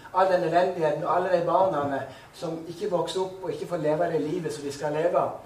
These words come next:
Så han lagde noe som han kalte for nådetoget, eller The, The Grace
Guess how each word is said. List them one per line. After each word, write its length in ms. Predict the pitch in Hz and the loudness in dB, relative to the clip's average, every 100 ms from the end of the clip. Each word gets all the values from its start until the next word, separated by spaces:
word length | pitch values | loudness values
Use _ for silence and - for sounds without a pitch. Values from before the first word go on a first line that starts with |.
| - - - - | -18 -20 -20 -6
Så 100 | 170 | 0
han 200 | 175 208 - | 0 0 0
lagde 380 | 180 190 196 269 | 4 4 2 -2
noe 380 | 175 147 156 170 - - - | 0 0 2 0 0 -8 -18
som 120 | - | -8
han 80 | 180 | -4
kalte 240 | 180 180 - | 0 0 0
for 120 | 151 190 | 0 0
nådetoget, 880 | 196 208 233 160 151 147 135 117 - - - - - - - | 4 6 6 2 -2 -8 -4 -4 -6 -12 -20 -20 -20 -20 -8
eller 240 | 151 180 180 | 2 4 6
The, 100 | 190 - - - | 6 4 -8 -2
The 140 | 180 | 0
Grace 400 | 180 196 214 - | 4 4 4 2